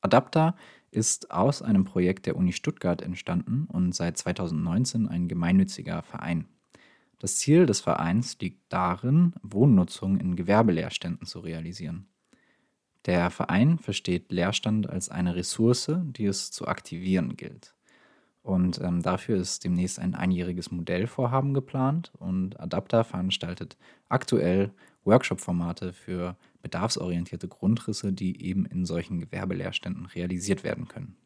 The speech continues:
Der Umgang mit Leerständen ist sowieso nochmal ein ganz eigenes Thema für sich, über das man mal eine eigene Folge vielleicht machen könnte.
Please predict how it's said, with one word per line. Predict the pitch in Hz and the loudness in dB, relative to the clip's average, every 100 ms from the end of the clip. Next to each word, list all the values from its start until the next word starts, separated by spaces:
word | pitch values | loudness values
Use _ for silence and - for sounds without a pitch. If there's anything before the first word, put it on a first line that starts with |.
| _ _ _ _ _ _ _ _ _ _ _ _ _ _ _ - | _ _ _ _ _ _ _ _ _ _ _ _ _ _ _ 0
Der | 95 92 92 - | 4 4 4 4
Umgang | 107 175 139 95 90 | 6 8 8 6 4
mit | 87 | 2
Leerständen | 87 95 139 - 90 95 117 139 | 4 4 4 2 2 2 0 -2
ist | - - | -4 -4
sowieso | 87 90 85 95 | -4 -4 2 4
nochmal | 98 85 87 85 | 4 2 -2 -2
ein | 85 | -2
ganz | 82 87 - | -4 -6 -4
eigenes | - 185 87 85 | 0 4 4 2
Thema | - 90 85 | -6 -4 -4
für | - 92 | -4 -6
sich, | 104 - - _ - | -2 -2 -6 _ -4
über | 92 | 0
das | 87 - | 0 0
man | 87 | 0
mal | 87 | 0
eine | 85 - | 0 0
eigene | 87 85 | 0 -2
Folge | - - 92 | 0 0 2
vielleicht | 85 82 87 - | 0 -8 -8 -8
machen | 92 90 | -8 -8
könnte. | - 90 85 90 | -6 -6 -4 -8